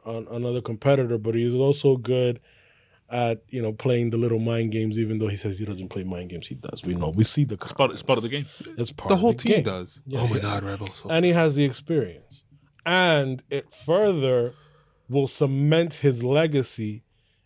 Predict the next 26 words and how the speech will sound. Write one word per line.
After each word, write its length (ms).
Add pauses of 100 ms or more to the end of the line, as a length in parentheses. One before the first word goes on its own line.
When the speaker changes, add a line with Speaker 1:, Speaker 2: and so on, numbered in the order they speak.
(220)
Speaker 1:
if 480 (1040)
he 420
is 140
in 100
a 60
close 340
title 320
fight, 300 (100)
no 240
matter 220
who 160
the 80
competitor 480
is, 480
Speaker 3:
And 180
wins. 240
Speaker 1:
and 240
wins 320
out. 180
Speaker 3:
Yep. 160 (680)
Speaker 1:
Okay? 380 (420)
There 460 (120)
was 800 (460)
I 40
mean, 160
obviously, 500